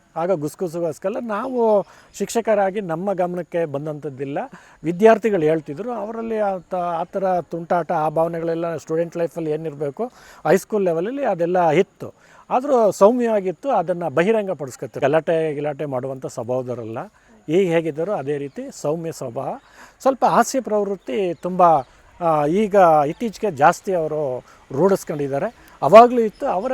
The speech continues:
ಬೆಟಾಲಿಯನ್ನಲ್ಲಿ. ಸಾಂಸ್ಕೃತಿಕ ಕಾರ್ಯಕ್ರಮದಲ್ಲಿ ನಮ್ಮ ಶಾಲೆಯಲ್ಲಿ ಡೈಲಿ ಫ್ರೈಡೇ ಮಾಡ್ತೀವಿ. ಅವರು, ಆ, ವಿಶೇಷವಾಗಿ ಚಲನಚಿತ್ರ ಗೀತೆಗಳಾಗಿರ್ಬೋದು, ಆ, ಜಾನಪದ ಗೀತೆ, ಫೋಕ್ ಸಾಂಗ್ಗಳಲ್ಲಿ ಇವುಗಳಲ್ಲಿ ಇನ್ವೈಟ್, ಆ, ಪಾರ್ಟಿಸಿಪೇಟ್ ಮಾಡ್ತಿದ್ರು.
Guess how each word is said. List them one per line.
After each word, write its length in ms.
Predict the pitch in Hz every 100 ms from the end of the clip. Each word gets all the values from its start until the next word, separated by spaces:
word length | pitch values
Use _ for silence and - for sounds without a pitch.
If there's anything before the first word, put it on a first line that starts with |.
| 233
ಬೆಟಾಲಿಯನ್ನಲ್ಲಿ. 760 | 165 165 208 196 165 139 123 160 _ _ _
ಸಾಂಸ್ಕೃತಿಕ 480 | - 160 175 190 175
ಕಾರ್ಯಕ್ರಮದಲ್ಲಿ 580 | 170 175 175 160 175 185
ನಮ್ಮ 180 | 160 160
ಶಾಲೆಯಲ್ಲಿ 560 | 175 170 175 175 180
ಡೈಲಿ 380 | 175 127 156 180
ಫ್ರೈಡೇ 340 | 170 151 156 165
ಮಾಡ್ತೀವಿ. 440 | 156 127 165 185
ಅವರು, 400 | 160 151 151 151 - - - _ -
ಆ, 380 | 156 156 156 147
ವಿಶೇಷವಾಗಿ 1200 | 139 165 151 156 156 151 165 160 151 147 147 139
ಚಲನಚಿತ್ರ 580 | - 143 156 139 135 143
ಗೀತೆಗಳಾಗಿರ್ಬೋದು, 1000 | 135 151 135 139 135 135 135 131 151 160 - _ _
ಆ, 260 | 165 147 139
ಜಾನಪದ 680 | 127 139 151 147 151 143 139
ಗೀತೆ, 300 | 135 139 156
ಫೋಕ್ 280 | 135 156 151
ಸಾಂಗ್ಗಳಲ್ಲಿ 720 | - 143 139 135 143 214 190
ಇವುಗಳಲ್ಲಿ 580 | 170 160 160 151 147 143 _ _ _
ಇನ್ವೈಟ್, 360 | 143 165 170 165
ಆ, 1300 | 151 143 135 127 123 127 123 123 127 123 120 113 131 117
ಪಾರ್ಟಿಸಿಪೇಟ್ 600 | 147 151 156 139 147 -
ಮಾಡ್ತಿದ್ರು. 560 | 127 113 117 110 135